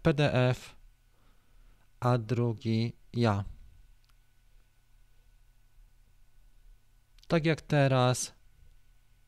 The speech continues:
Teraz byłbym całkiem mały, wąski,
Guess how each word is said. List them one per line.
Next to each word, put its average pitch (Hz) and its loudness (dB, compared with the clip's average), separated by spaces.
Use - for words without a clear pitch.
Teraz 143 4
byłbym 120 0
całkiem 139 0
mały, 117 0
wąski, 110 -2